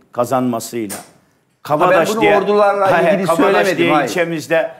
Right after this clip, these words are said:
Speaker 1: hakikaten Gürgentepe ilçemizde, Korgan ilçemizde İyi Parti, Çaybaşı ilçemizde Fazilet Partisi, yirmiye sıfırdı abi bizim ordu.
Speaker 2: Evet.
Speaker 1: Şimdi altı ve on dokuza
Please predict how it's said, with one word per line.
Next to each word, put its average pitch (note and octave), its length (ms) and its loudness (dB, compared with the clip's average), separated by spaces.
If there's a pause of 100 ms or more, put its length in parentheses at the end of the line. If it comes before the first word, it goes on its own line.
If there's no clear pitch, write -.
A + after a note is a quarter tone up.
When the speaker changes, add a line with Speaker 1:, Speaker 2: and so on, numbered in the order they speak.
(140)
Speaker 1:
hakikaten D3+ 640 -4
Gürgentepe D3 560 -4
ilçemizde, B2+ 720 -4 (260)
Korgan F3 380 -2
ilçemizde D#3 680 -4
İyi D#3 240 -2
Parti, B2+ 520 -4 (340)
Çaybaşı D#3+ 520 -4
ilçemizde D3 520 -4
Fazilet D3 500 -6
Partisi, B2 440 -4 (320)
yirmiye F#3 500 -2
sıfırdı E3+ 480 -2
abi G#2+ 260 -4
bizim A2 280 -10
ordu. A#2 380 -6 (260)
Speaker 2:
Evet. B2 160 -10
Speaker 1:
Şimdi E3 480 -4 (360)
altı D#3 460 -2 (500)
ve - 140 -6
on E3 220 -2
dokuza D3 460 -4